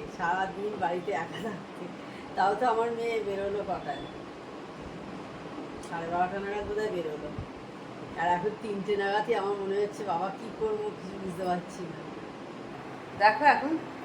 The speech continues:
ছটা চল্লিশ মতো হয়েছে, মানে সাড়ে ছটা। আমার চা রেডি হয়ে গেছে, এবার চা খাবো। আর টিভিও চালিয়ে দিয়েছি, আজকে একাই চা খাচ্ছি দেখতে পাচ্ছ। ও এখনও ফেরেনি, ও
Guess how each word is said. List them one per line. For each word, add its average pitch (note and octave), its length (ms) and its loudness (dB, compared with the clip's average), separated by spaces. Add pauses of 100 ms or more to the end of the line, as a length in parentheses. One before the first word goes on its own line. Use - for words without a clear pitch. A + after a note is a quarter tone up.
(140)
ছটা A#3+ 440 8 (160)
চল্লিশ A3 480 2 (120)
মতো G#3 240 2
হয়েছে, F#3+ 460 2
মানে A#3+ 260 6
সাড়ে E3 240 4
ছটা। F#3+ 360 2 (540)
আমার D#3+ 240 4 (100)
চা E3+ 260 8
রেডি E3 360 2
হয়ে G3 200 8
গেছে, A3 280 4
এবার G3 160 4 (140)
চা D3+ 200 6 (140)
খাবো। A#3 240 4 (600)
আর C3+ 240 6 (120)
টিভিও A3 420 6
চালিয়ে G3 340 6
দিয়েছি, A3+ 340 4
আজকে A#3+ 220 4
একাই G#3 340 8
চা F3+ 200 4
খাচ্ছি F3 360 -6
দেখতে F3 240 -4
পাচ্ছ। G3+ 320 -2 (680)
ও G#3 100 6
এখনও G3+ 340 8 (120)
ফেরেনি, G#3 360 4
ও A#3+ 40 10